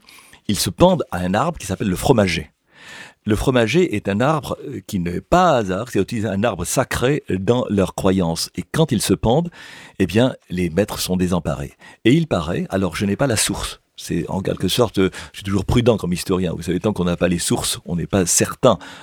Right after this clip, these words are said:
de ce que l'on avance, mais voilà ce que dit la doxa, ce que dit l'opinion.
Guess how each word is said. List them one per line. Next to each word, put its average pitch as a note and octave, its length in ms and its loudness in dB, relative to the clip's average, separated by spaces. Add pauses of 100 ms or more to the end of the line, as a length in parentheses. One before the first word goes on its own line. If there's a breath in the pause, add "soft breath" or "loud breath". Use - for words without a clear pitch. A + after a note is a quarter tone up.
de F#2+ 80 -4
ce - 80 -4
que - 80 -2
l'on F2+ 140 0
avance, G#2+ 400 0 (260 loud breath)
mais G2+ 80 2
voilà A#2 200 4
ce - 80 -6
que G2+ 60 0
dit G2+ 120 0
la G2 100 2
doxa, F2+ 440 -2
ce - 80 -12
que F2 80 -6
dit F#2 100 -2
l'opinion. E2 480 -2